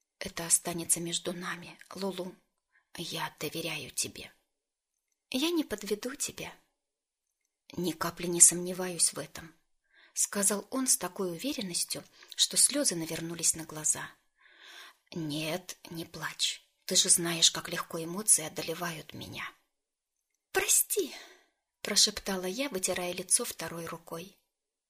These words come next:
"Мне было невероятно хорошо с тобой, поэтому не стоит заканчивать всё на такой плохой ноте". "Заканчивать?"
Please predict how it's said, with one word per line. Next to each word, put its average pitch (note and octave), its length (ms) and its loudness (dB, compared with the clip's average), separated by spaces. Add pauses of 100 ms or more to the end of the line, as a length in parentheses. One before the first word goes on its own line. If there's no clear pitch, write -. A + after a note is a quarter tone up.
(500)
"Мне F#4+ 300 0
было D#4+ 340 0
невероятно D#4+ 720 0
хорошо E4+ 480 4
с - 120 8
тобой, G3 440 -6 (840)
поэтому E4 440 -2
не E4 120 4
стоит - 380 4
заканчивать G3+ 640 2
всё A3+ 140 10
на A3 100 -4
такой A3+ 280 -2
плохой A3 400 -2
ноте". G#3 460 -8 (1040)
"Заканчивать?" E3+ 1040 2